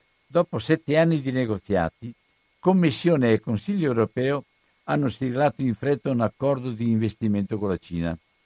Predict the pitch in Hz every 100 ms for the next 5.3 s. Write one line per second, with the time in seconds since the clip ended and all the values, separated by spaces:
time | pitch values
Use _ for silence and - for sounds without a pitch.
0 | _ _ _ _ - 143 175 170 151 120
1 | 107 95 107 107 151 - 120 - 104 95
2 | - 123 117 110 - 123 123 117 95 104
3 | - 101 113 120 110 101 117 _ 110 98
4 | 117 - 117 104 113 107 98 92 92 92
5 | - 123